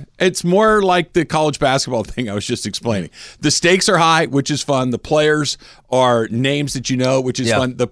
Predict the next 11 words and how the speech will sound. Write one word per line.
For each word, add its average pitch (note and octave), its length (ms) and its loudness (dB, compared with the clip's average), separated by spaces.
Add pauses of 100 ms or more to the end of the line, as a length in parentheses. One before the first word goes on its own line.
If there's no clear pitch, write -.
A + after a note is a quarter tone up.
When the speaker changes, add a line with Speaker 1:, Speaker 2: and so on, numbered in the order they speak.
Speaker 1:
the C3+ 140 2
actual E3 340 2
play D3+ 320 -2
itself C3 400 -2
so D3 140 0
far C#3 240 0
has B2+ 100 -4
been C3 160 -4
a A#2+ 40 -2
little B2+ 260 0
ragged. A#2 440 -2